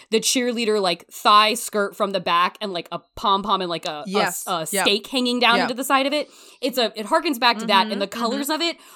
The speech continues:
Speaker 1: are neon magenta, purple, and yellow. And it's just that, like, profile from the back and then, like, or that shot from the back with, like, a stake hanging down. It says Buffy the Vampire Slayer. It's so pop art and it so embodies the movie to me.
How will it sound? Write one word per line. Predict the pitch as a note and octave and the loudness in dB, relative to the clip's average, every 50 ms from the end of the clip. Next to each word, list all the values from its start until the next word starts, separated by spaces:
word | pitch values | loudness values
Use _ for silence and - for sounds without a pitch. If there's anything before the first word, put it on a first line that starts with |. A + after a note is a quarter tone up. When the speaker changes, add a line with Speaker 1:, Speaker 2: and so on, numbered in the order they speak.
| - _ - | -8 _ 0
Speaker 1:
are | B3 B3 B3 | 0 2 2
neon | A#3+ A#3+ A#3+ A#3+ A#3 G#3+ G3+ G3 G3 F#3+ | -2 -2 -2 0 2 2 2 0 0 -4
magenta, | F3+ E3+ D#3 - - - G#3+ G#3 A3+ B3+ - D#4+ D4 C#4+ D4 C#4+ - _ _ - | -8 -8 -10 -8 -6 -4 -2 -2 -2 -2 -2 0 0 0 0 -2 -6 _ _ -10
purple, | - - A#3 G#3+ A3 C4 A#3 A3+ A3+ A#3 A#3 _ - | -4 -2 -2 -2 0 0 0 0 0 -4 -6 _ -10
and | F#3+ F3 | -12 -12
yellow. | D#3 D3 D3 D3 F3 F#3 E3 D#3 D3 - - - - - _ _ _ - - - - - - - | -12 -14 -12 -8 -6 -4 -4 -6 -8 -12 -16 -18 -20 -20 _ _ _ -20 -20 -20 -20 -8 0 2
And | B3+ C4 B3 | 2 4 4
it's | A3+ A#3 - - | 2 -2 -4 -8
just | F#3+ F3 A#3+ A#3 A#3 - G3 | -6 -4 -4 -4 -4 -4 2
that, | G3+ A3 G#3+ A3 A#3 | 6 6 6 6 4
like, | A#3 F#3+ F3+ - | -2 -4 -4 -6
profile | - - - A#3 C4 C#4 - D4+ D4 C#4+ C#4+ | -4 2 4 4 4 6 6 4 6 4 4
from | C#4+ D4 C4 | 2 2 2
the | A#3+ A3 | 2 2
back | F#3+ G#3 G3+ G3 G3 G3 G3 - - | 4 6 6 6 6 6 2 0 -4
and | A3 G#3+ G#3 | -4 -4 -4
then, | G3+ F#3+ F#3+ | -4 -4 -4
like, | F3 E3 E3+ - - | -4 -6 -6 -6 -6
or | A#3+ | -4
that | A3+ G3 F3+ - | -4 -4 -4 -6
shot | - - D4 C#4 C#4+ | -2 2 2 2 2
from | - C#4 | 2 -2
the | A#3 | -2
back | G3 G#3 F#3 F3+ F3 - | 0 2 0 0 0 -2
with, | G#3+ A3 | -6 -4
like, | A#3+ G#3+ - - | -4 -4 -4 -4
a | F3+ | -10
stake | - - - - - A#3+ A3+ A3+ - | -8 -8 -6 0 2 2 2 2 -2
hanging | F#3+ G3 F#3+ F3 E3+ F3 | -6 -6 -4 -4 -4 -4
down. | E3+ D#3+ D3+ D#3 | -4 -6 -6 -6
It | D3+ | -10
says | F#3+ F3 | -10 -12
Buffy | D#3 - - - F3+ E3+ F#3 E3 | -8 -4 -2 -2 -2 -2 -4 -10
the | E3 | -10
Vampire | D#3+ D#3 D3 D3+ - F#3+ - G2 C3+ | -10 -10 -12 -12 -14 -16 -16 -16 -16
Slayer. | - - - D#3 - - - - | -14 -12 -12 -12 -12 -12 -12 -6
It's | A3+ A#3 A#3 - - | -6 -6 -4 -4 -6
so | - - - - E4+ D#4 C#4+ C#4+ C#4 | -4 -2 -2 0 2 2 2 2 -2
pop | C#4 - - B3 A3+ G#3+ G#3+ - | -4 -2 0 0 0 0 -2 -2
art | G#3+ G#3 G3+ F#3+ - | -4 -4 -4 -6 -10
and | F#3 F3 F3+ | -10 -10 -10
it | F3+ - | -8 -8
so | - - - - B3 A3+ A3 A3 | -8 -6 -2 0 2 2 2 2
embodies | - G#3 F#3+ D#3 G3+ F3 F3 F3 E3 D#3+ - | 0 -2 -2 0 2 2 2 2 0 -4 -6
the | - | -6
movie | D#3+ D#3 D#3+ D#3 C#3+ C#3 C3+ | -6 -6 -6 -8 -8 -12 -16
to | - F3+ D3+ | -16 -18 -18
me. | - - - - | -18 -20 -20 -20